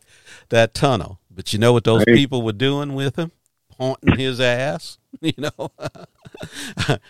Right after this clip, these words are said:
Speaker 1: I'm talking, this is nineteen eighty something. And this poor motherfucker, how far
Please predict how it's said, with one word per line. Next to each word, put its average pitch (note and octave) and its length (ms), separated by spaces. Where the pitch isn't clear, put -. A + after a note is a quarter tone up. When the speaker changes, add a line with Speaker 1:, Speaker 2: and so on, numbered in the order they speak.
Speaker 1:
I'm F#3 220
talking, C#3 420
this D3+ 220
is G2 100
nineteen E3 560
eighty C#3+ 340
something. F#2+ 540
And G2+ 140
this C3+ 200
poor C3 320
motherfucker, A2+ 760
how C3+ 220
far A#2+ 380